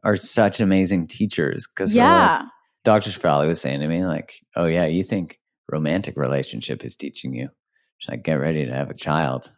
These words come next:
Speaker 1: And I was like, "Damn."
Speaker 2: But also, I think the cool thing about children is that I better understand them, especially watching my sister with them, is that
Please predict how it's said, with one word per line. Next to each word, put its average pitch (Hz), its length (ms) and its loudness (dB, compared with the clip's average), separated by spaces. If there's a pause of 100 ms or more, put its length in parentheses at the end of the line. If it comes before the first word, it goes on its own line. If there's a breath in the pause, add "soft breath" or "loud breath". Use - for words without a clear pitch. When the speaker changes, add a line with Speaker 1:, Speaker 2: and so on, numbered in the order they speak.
(120)
Speaker 1:
And 76 100 -8
I - 20 -8
was 78 100 -10
like, - 200 -10
"Damn." - 340 -8 (180)
Speaker 2:
But 240 180 4
also, 285 400 4
I 233 140 4
think 254 200 4
the 226 80 4
cool 220 240 2
thing 220 200 -2
about 190 200 2
children 196 360 0
is 190 140 -2
that 170 260 2
I 175 80 0
better 175 240 0
understand 170 540 -4
them, 180 180 -2
especially 160 600 -4 (240)
watching 175 380 -4
my 165 100 -2
sister 180 340 -6
with 220 140 0
them, 254 240 2 (480 soft breath)
is 208 140 0
that 202 300 4